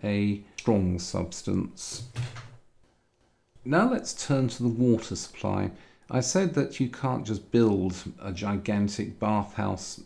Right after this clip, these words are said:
in the middle of a city. You need this surrounding infrastructure, and here we can talk about the Roman water supply.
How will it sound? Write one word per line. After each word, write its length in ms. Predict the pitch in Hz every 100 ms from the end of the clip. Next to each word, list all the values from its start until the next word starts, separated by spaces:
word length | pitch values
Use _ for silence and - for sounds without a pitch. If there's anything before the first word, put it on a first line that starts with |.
| -
in 140 | 104
the 60 | 101
middle 260 | 101 95
of 80 | 95
a 40 |
city. 600 | 87 - 120 - 98 113 - - _ _ -
You 220 | 123 131
need 380 | 135 151 151 143 - - - - _ -
this 300 | 104 127 123
surrounding 960 | - 123 117 127 127 127 120 120 123 -
infrastructure, 1300 | 139 127 117 - 95 - - 87 - - - 92 92 - - - -
and 240 | 117 120
here 420 | - 214 233 208 - -
we 140 | 127
can 240 | 123 127
talk 380 | 120 - 135 131
about 340 | 113 117 117 107
the 80 |
Roman 500 | 113 117 113 110 110
water 420 | 110 120 113 - 90
supply. 580 | - 85 - 90 90